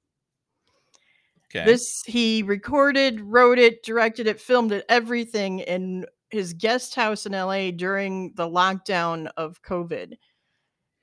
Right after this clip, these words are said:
Speaker 2: And he did, there was no crew, no audience. He's doing little sketches and songs, and some of it's really funny, and some of it's, like, kick you in the pants, like, "Holy shit, that's heavy,"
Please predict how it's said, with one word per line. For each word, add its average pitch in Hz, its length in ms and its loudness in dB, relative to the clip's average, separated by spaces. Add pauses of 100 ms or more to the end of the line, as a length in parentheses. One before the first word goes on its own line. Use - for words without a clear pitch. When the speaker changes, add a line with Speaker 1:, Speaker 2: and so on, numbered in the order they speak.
(100)
Speaker 2:
And 170 440 0
he - 160 -12
did, 185 260 -2
there 190 100 0
was 180 200 -4
no 247 180 8
crew, 233 400 0
no 220 180 4
audience. 196 800 0 (500)
He's 208 200 -8
doing 214 240 0
little 202 240 -4
sketches 233 960 -6
and 175 260 -4
songs, 202 880 -2
and 160 220 -8
some 233 220 -2
of 220 100 -2
it's 208 160 -8
really 165 220 -6
funny, 233 420 2
and 190 220 -2
some 214 180 -6
of 208 140 -8
it's, - 180 -6
like, 160 200 -4 (500)
kick 233 240 -4
you 208 80 0
in 180 80 0
the 151 80 -4
pants, 196 460 -4
like, 151 160 -4
"Holy 185 320 -6
shit, 202 300 -8
that's - 200 -6
heavy," 180 460 -4